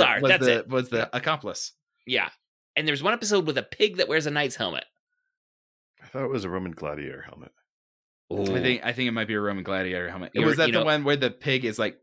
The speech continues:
Speaker 2: like, torso sized?
Speaker 1: Okay.
Speaker 3: Yeah,
Speaker 2: Pig
Speaker 3: it's like
Speaker 2: head
Speaker 3: pi-,
Speaker 2: is torso
Speaker 3: torso
Speaker 2: sized.
Speaker 3: pig, pig
Speaker 2: Mm-hmm.
Speaker 3: face and arms coming out the,
Speaker 2: Yeah.
Speaker 3: out the
Speaker 2: Mm-hmm.
Speaker 3: ears.
Speaker 1: Yeah. Oh, man.
Speaker 3: All right.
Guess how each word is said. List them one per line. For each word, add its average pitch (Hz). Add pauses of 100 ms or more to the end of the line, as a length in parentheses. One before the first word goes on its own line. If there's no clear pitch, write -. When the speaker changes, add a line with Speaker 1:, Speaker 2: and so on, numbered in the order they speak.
(240)
Speaker 2:
like, 120
torso 123
sized? 120
Speaker 1:
Okay. 123
Speaker 3:
Yeah, 139
Speaker 2:
Pig 104
Speaker 3:
it's 143
like 131
Speaker 2:
head 120
Speaker 3:
pi-, 160
Speaker 2:
is -
torso 131
Speaker 3:
torso 147
Speaker 2:
sized. 135
Speaker 3:
pig, 139
pig 156 (380)
Speaker 2:
Mm-hmm. 120
Speaker 3:
face 123
and 110
arms 107
coming 117
out 104
the, 214
Speaker 2:
Yeah. 101 (220)
Speaker 3:
out 117
the 127
Speaker 2:
Mm-hmm. 127
Speaker 3:
ears. 120 (420)
Speaker 1:
Yeah. - (1300)
Oh, 85
man. 76
Speaker 3:
All 101
right. 73